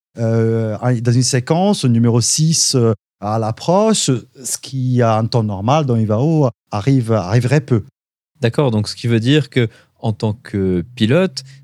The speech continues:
Speaker 2: dans mon simulateur, je vais pouvoir déjà voir les autres avions. Ils vont, s'il y a cinq personnes devant moi au, au point d'attente, alors, bah, je les verrai. Et puis aussi de, de faire partie de toute cette grande organisation, euh,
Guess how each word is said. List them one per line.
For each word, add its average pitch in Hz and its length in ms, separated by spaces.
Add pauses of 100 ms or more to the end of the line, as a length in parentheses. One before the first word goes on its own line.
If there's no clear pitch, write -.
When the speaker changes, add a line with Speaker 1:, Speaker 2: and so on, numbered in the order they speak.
Speaker 2:
dans 117 240
mon 131 140
simulateur, 120 720
je 123 60
vais 113 80
pouvoir 110 680 (240)
déjà 101 360
voir 113 440
les 104 200
autres 101 240
avions. 147 300
Ils 156 120
vont, 107 160 (200)
s'il - 240
y 101 100
a 98 160
cinq 127 240
personnes 120 400
devant 110 240
moi 110 300
au, 95 200 (320)
au 98 120
point 98 200
d'attente, 101 400
alors, 95 220
bah, 87 140
je 90 100
les 98 100
verrai. 101 400 (280)
Et 104 100
puis 156 240
aussi 135 300
de, 101 160
de - 120
faire 147 380
partie 123 360
de 156 60 (160)
toute 151 200
cette 110 260 (160)
grande 131 320
organisation, 117 1040
euh, - 20